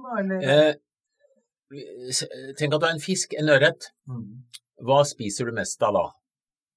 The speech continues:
Speaker 2: Jo, det er småting.
Speaker 1: Mhm.
Speaker 2: Det kan være insekter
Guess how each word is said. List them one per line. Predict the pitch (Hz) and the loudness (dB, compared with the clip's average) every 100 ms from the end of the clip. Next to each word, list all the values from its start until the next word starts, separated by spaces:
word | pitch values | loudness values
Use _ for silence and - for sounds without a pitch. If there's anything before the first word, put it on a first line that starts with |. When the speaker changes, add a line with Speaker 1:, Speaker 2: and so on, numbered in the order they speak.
| 135 | -4
Speaker 2:
Jo, | 135 | 2
det | 131 | 2
er | |
småting. | - 131 107 - - 127 110 76 | 0 -4 -4 -4 -6 -6 -6 -8
Speaker 1:
Mhm. | 143 123 - _ _ _ _ - | -8 -8 -10 _ _ _ _ -8
Speaker 2:
Det | 113 | -4
kan | 107 | -2
være | 104 117 98 _ | -2 -4 -8 _
insekter | 139 101 - 104 - - | -6 -6 -4 -6 -4 -6